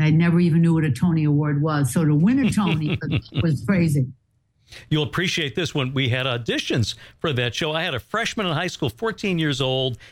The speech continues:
Speaker 2: and you never know what's gonna happen with kids that age. And I said, "So this, uh, this sh-, show is loosely based on, uh, a show that was on back in the fifties,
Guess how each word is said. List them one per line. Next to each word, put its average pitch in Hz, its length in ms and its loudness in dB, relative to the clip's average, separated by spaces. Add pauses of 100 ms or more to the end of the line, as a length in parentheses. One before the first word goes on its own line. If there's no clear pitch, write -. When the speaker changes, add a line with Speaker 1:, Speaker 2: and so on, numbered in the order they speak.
Speaker 2:
and 131 140 2
you 143 100 2
never 147 260 -2
know 131 160 0
what's 120 200 -2
gonna 120 200 0
happen 117 300 0
with 107 180 -2
kids 120 240 -4
that 120 260 0
age. 113 300 -2 (260)
And 123 120 2
I 117 100 2
said, 127 320 -2
"So - 200 -2
this, 190 440 -4
uh, 170 220 -2 (500)
this 285 160 0
sh-, - 120 -4 (280)
show 226 400 -2
is 147 160 0
loosely 190 500 0
based 160 480 -2
on, 131 420 0 (420)
uh, 127 180 -2
a 127 60 0
show 143 260 0
that 156 100 -2
was 123 120 0
on 147 220 -2
back 131 320 -4
in 147 120 0
the 143 80 -2
fifties, 147 840 -2